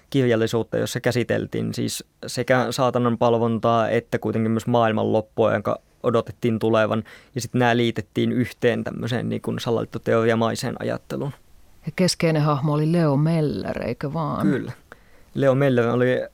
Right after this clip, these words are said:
Speaker 1: jo nuoresta pitäen hyvin kiinnostunut ufoista ja kirjoitti niistä hyvin paljon ja aika positiiviseen sävyyn alun perin, mut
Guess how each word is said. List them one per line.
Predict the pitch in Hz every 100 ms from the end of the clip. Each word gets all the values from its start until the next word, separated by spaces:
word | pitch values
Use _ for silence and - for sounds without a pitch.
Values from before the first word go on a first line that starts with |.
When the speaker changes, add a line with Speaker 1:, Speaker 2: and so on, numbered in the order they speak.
| _ -
Speaker 1:
jo | 139
nuoresta | 135 147 127 - 127
pitäen | 123 117 117
hyvin | 117 113
kiinnostunut | 120 117 113 120 120
ufoista | 139 - 123 110 -
ja | 117
kirjoitti | 127 120 113 -
niistä | 113 113 123
hyvin | 120 117 113
paljon | 131 123 113 110
ja | 113 - _
aika | 123 127
positiiviseen | - 185 160 117 113 107 113 117
sävyyn | 127 110 110
alun | 113 117 113
perin, | 113 113 113
mut | 117